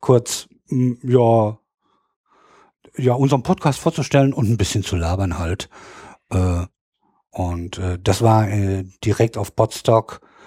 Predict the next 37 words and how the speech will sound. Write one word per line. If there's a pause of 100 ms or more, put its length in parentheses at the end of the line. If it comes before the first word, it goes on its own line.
(220)
Äh,
des
Weiteren
haben
wir
bei
den
Feuilletönen,
hab
ich
genau
die
gleiche
Möglichkeit
bekommen. (420)
Die
Sendung (100)
ist
noch (100)
irgendwo
unterwegs,
die
wird (600)
wahrscheinlich
noch
kommen. (880)
Und
dann,
äh,
natürlich
einen
ordentlichen
Impact
hat
gebracht,
äh,
vor